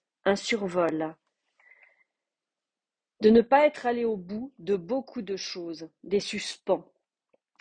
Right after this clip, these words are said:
Tout est à reprendre, tout est à aller visiter, en profondeur. Oui, la profondeur dans sa vie fait défaut, mais bien présente au sujet des sentiments profonds pour l'autre.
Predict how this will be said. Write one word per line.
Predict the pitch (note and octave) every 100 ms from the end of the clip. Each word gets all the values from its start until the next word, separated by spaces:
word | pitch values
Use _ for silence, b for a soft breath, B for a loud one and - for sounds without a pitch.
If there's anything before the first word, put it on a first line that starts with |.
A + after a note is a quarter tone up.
| _
Tout | - A#3+ A3+
est |
à | F#3+
reprendre, | F3+ F#3+ - F3+ D#3+ D#3+ _ _ _ -
tout | A3+ A#3
est | A3+
à | F#3+
aller | F#3 F#3
visiter, | F3+ G3+ G#3 G#3+ - E3+ - _ -
en | F#3
profondeur. | - G#3 - C4 F#3+ E3 D3+ _ _ _
Oui, | F#3 G3 G#3+ G#3 _ _ _ _
la | E3+ F#3
profondeur | - G3+ G#3 G3 G3
dans | F3+ F3
sa | - F3+
vie | F3 G#3+
fait | - E3+
défaut, | F3+ - - E3 _ _ b b b b b b -
mais | G#3
bien | G3+ A#3+
présente | - A3+ A#3 A#3
au |
sujet | G3 - G3+ A3+
des | G#3
sentiments | - G#3 - A3+ G#3
profonds | G3+ - G#3 A#3
pour | G#3+ G#3 G3
l'autre. | F#3 F3 - -